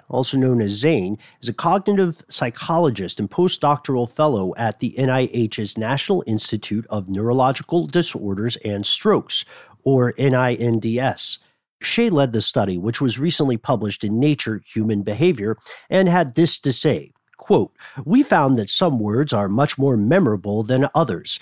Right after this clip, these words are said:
Our results support the idea that our memories are wired into neural networks and that our brains search for these memories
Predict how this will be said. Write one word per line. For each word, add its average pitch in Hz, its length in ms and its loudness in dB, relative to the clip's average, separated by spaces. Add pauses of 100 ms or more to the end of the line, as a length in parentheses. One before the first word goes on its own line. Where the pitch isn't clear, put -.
(200)
Our 123 200 2
results 120 440 2
support 196 440 -2
the 160 120 2
idea 113 400 0
that 123 160 0
our 123 220 2
memories 196 520 2
are 117 80 0
wired 107 560 0
into 117 220 -2
neural 185 420 0
networks - 680 -4 (280)
and 143 140 2
that 135 140 4
our 127 200 2
brains 147 560 0
search 190 340 -2
for - 120 -6
these 147 260 -2
memories 117 540 0